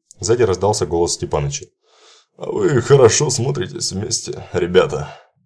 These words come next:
Лидка фыркнула, а я, обернувшись, увидел на лице замдиректора лукавую улыбку. По пути я попытался утешить Лидку.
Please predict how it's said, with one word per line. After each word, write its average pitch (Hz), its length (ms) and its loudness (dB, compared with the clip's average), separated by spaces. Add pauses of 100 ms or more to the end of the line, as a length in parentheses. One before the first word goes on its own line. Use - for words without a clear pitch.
(280)
Лидка 92 300 2
фыркнула, 90 540 0
а 80 40 -6
я, 113 300 -4 (420)
обернувшись, 139 640 0
увидел 113 400 -2
на 92 160 -2
лице 90 260 -4
замдиректора 90 600 0
лукавую 85 420 -2
улыбку. 80 460 -10 (420)
По 113 80 -12
пути 175 220 -6
я 147 80 0
попытался 107 440 0
утешить 87 380 -4
Лидку. - 360 -14